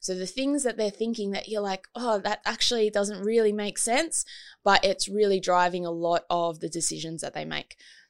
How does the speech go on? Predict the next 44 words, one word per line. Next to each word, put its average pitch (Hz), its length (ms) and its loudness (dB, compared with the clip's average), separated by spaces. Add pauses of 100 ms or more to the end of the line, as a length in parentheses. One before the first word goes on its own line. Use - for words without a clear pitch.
(120)
And 214 160 -2
then 220 240 0
over 220 540 4
on 185 140 -2
the 180 100 -4
emotional 190 960 0
positive 277 500 2
side, 170 360 -2
we 185 80 -8
wanna 240 180 -4
think 233 180 -6
about, 208 220 -4
like, 190 160 -12
their 214 140 -6 (160)
big 208 260 -4
dreams. 180 480 -6 (220)
You 247 60 0
know 269 80 8
how 262 40 6
people 262 160 2
say, 233 140 4
like, 208 160 4
"Sell 208 260 2
them 202 160 -4
the 185 80 -2
dream"? 180 380 -2
It's - 160 -6
like, 202 100 -10 (100)
what 302 240 0
do 311 120 -4
they 269 240 4 (360)
truly, 214 560 2
really 196 600 2
desire 170 640 0
or 175 240 0
want 160 540 -8 (360)
in 190 200 -2
their 170 180 -2
life? 151 400 -4
What 240 220 2
are 349 80 2
they, 370 220 0
what's 277 360 -4
the - 160 -4